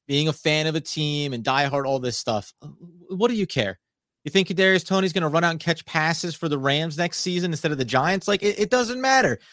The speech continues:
He played with the guy at college. There's connections. There's relationships in the N F L. I'm not saying I wanna see Kadarius Toney wearing a Rams hat on the Giants sideline while we're playing them next year. He's a fan. He's a friend. He goes, he watches the game. Of course, he goes, "What, what do you wanna put on?"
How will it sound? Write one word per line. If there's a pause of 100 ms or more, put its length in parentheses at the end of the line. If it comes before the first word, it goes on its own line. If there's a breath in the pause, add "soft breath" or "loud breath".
He
played
with
the
guy
at
college.
There's
connections.
There's
relationships
in
the
N
F
L. (220 soft breath)
I'm
not
saying
I
wanna
see
Kadarius
Toney
wearing
a
Rams
hat
on
the
Giants
sideline
while
we're
playing
them
next
year. (600)
He's
a
fan.
He's
a
friend.
He
goes,
he
watches
the
game.
Of
course,
he
goes, (120 soft breath)
"What,
what
do
you
wanna
put
on?"